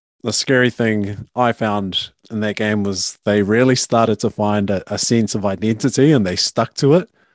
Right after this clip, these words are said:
And, um, yeah, they really, they really gave it to one of the form teams of the competition.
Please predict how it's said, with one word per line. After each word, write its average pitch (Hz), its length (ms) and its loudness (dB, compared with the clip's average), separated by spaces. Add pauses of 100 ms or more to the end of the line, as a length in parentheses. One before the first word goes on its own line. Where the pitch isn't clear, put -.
(460)
And, 104 400 -2
um, 98 360 -4
yeah, 107 200 -2
they 104 140 2
really, 110 560 2
they 101 160 -10
really 113 240 2
gave 117 240 2
it 104 120 -6
to 110 100 -8
one 101 160 -6
of 98 60 -6
the 95 60 -6
form 101 320 -2
teams 98 320 -4
of 98 80 -8
the 92 60 -8
competition. 104 800 -4